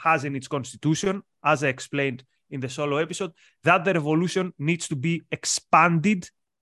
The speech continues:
abroad. This is why parts of the Revolutionary Guards, the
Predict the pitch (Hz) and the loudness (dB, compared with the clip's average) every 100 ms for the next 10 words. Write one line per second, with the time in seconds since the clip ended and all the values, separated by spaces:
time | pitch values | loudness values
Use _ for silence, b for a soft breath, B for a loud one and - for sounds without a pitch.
0 | - 139 135 139 - 98 175 - 175 151 | -4 0 4 2 2 -2 -2 0 -2 2
1 | 160 165 196 _ _ _ _ - 180 175 | 2 2 -4 _ _ _ _ 2 4 4
2 | - - 147 123 143 120 131 160 196 190 | -2 -12 -10 -6 -4 -2 0 2 2 2
3 | 170 139 123 123 147 160 - _ _ _ | 0 0 0 2 2 -2 -12 _ _ _
4 | _ 139 | _ -8